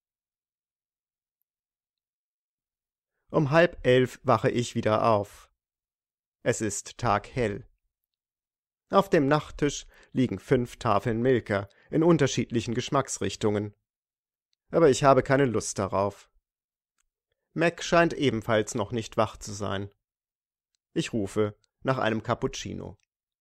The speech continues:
Völlig zerknautscht serviert Mac das Gewünschte. Er hasst mich.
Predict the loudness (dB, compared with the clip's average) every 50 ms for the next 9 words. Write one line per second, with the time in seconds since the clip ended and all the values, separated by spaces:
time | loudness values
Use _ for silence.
0 | _ _ _ _ _ _ _ _ _ _ _ _ _ _ _ _ _ _ _ _
1 | _ _ _ _ _ _ _ _ _ _ _ _ _ _ _ _ _ _ 2 2
2 | 4 4 2 0 0 -2 -2 0 0 2 6 6 6 6 4 2 -6 -14 -16 _
3 | -2 0 2 2 2 2 0 0 0 -2 -2 -2 -2 -4 -4 -4 -4 -4 -4 -2
4 | -2 -4 -4 -6 -8 -8 -8 -10 -10 -12 _ _ -16 -16 -14 -16 -16 -18 -18 -16
5 | -16 -18 -16 -18 -20 -14 -6 0 0 0 0 0 -2 -6 -6 -6 -8 -10 -8 -10
6 | -10 -10 -10 -14 -18